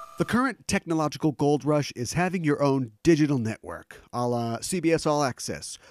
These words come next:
or Disney Plus, or, I don't know, the Hallmark Channel, Extreme. And the gold nuggets in this case are shows on those networks. Does, does this metaphor work? I've been rewatching Deadwood a lot recently, so I'm not too fucking sure.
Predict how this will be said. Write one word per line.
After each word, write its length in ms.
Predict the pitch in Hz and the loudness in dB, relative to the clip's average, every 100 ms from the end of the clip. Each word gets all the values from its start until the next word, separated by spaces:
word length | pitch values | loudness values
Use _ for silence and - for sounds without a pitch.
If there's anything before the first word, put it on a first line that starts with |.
| - | -4
or 460 | 151 139 131 127 | 0 2 2 0
Disney 420 | 113 185 165 180 | 4 4 4 0
Plus, 500 | 170 - 156 85 - | -2 2 0 0 -6
or, 220 | 107 92 90 - - - - _ | -6 -6 -8 -14 -20 -20 -20 _
I 80 | 147 | 0
don't 100 | 147 | 0
know, 220 | 98 92 | 0 -8
the 220 | 87 95 92 | -10 -12 -14
Hallmark 500 | - - 208 170 110 | -4 4 6 4 -2
Channel, 360 | - 131 104 165 | -2 -2 0 -2
Extreme. 840 | - - - 302 208 139 95 85 78 - - | -2 -2 2 2 2 0 -2 -10 -14 -20 -8
And 100 | - | 0
the 60 | 151 | 2
gold 280 | 131 202 175 | 6 6 6
nuggets 340 | 190 180 - | 0 0 -2
in 180 | - 127 | -4 -2
this 180 | 202 226 | 0 -2
case 340 | - 117 110 - | -4 -4 -4 -8
are 140 | 117 | -10
shows 600 | - - 226 147 98 98 - | -8 0 2 4 0 -4 -4
on 140 | 117 | -6
those 200 | 117 113 | -4 0
networks. 520 | 175 214 - 175 - - | 2 2 0 -12 -12 -10
Does, 180 | 156 | -10
does 220 | - - 160 | -10 -10 -10
this 160 | 285 | -4
metaphor 360 | 226 240 240 226 | -4 -2 0 0
work? 340 | 151 175 - _ _ _ _ | 0 -4 -8 _ _ _ _
I've 140 | 151 170 | 0 2
been 100 | 175 | 6
rewatching 480 | 165 160 151 143 | 6 6 4 0
Deadwood 540 | 113 131 120 113 92 - | 2 2 2 0 -2 -12
a 60 | 107 | -6
lot 180 | 110 90 | -6 -4
recently, 440 | 107 107 92 92 | -6 -6 -8 -10
so 140 | 87 127 | -6 -2
I'm 100 | 113 | 0
not 160 | 127 | 0
too 140 | - 117 | 0 2
fucking 320 | - - 92 | 6 6 4
sure. 360 | - 113 92 | -4 -4 -4